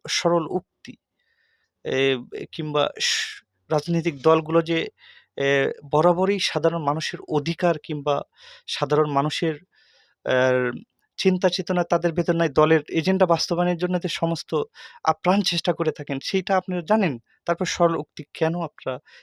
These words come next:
দিচ্ছেন? সরল উক্তি দিচ্ছেন, আ, কিন্তু আপনি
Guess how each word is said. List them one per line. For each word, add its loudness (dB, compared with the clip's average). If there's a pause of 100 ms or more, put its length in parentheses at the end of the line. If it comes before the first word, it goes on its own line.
দিচ্ছেন? -4
সরল 0
উক্তি -6
দিচ্ছেন, -10 (560)
আ, 2
কিন্তু 0
আপনি 0